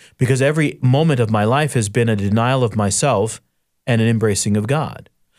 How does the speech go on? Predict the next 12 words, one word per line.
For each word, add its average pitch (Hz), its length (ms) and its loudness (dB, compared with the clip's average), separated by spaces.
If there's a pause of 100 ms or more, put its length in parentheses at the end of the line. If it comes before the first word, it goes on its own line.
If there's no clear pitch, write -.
(160)
So 147 240 0
Our 143 140 2
Lady 170 280 2
says, 135 260 0
"My 120 160 2
soul 170 440 0
proclaims 139 520 -2
the 117 80 -2
greatness 117 460 0
of 107 140 -2
the 107 100 0
Lord." 85 400 -6